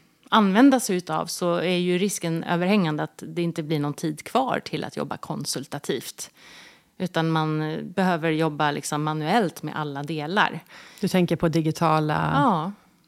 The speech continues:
Speaker 2: verktyg?
Speaker 1: Finns, finns det ett systemstöd?
Speaker 2: Ja.
Speaker 1: Finns det screeningtester? Har vi möjlighet att koppla på urvalsfrågor?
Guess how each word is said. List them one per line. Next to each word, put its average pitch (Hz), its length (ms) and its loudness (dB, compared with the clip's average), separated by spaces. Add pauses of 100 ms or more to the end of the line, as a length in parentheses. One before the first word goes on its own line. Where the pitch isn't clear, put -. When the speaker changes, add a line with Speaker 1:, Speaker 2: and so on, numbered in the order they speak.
(340)
Speaker 2:
verktyg? 196 260 6
Speaker 1:
Finns, 262 160 8
finns 285 360 6
det 262 80 -2
ett 226 60 -4
systemstöd? 196 840 -2
Speaker 2:
Ja. - 60 0
Speaker 1:
Finns 175 220 6
det 214 80 0
screeningtester? 185 920 -2
Har 165 60 0
vi 185 100 2
möjlighet 185 400 0
att 180 60 -8
koppla 180 220 -6
på - 120 -6
urvalsfrågor? 170 1400 -2